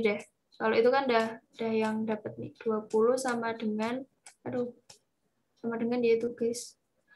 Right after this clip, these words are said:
Eh, A dikali enam kan. A dikali enam ditambah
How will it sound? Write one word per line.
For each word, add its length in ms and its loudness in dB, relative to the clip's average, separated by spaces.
Eh, 320 0
A 280 8
dikali 560 4
enam 280 4
kan. 240 2
A 80 -4
dikali 400 2
enam 480 -2
ditambah 720 0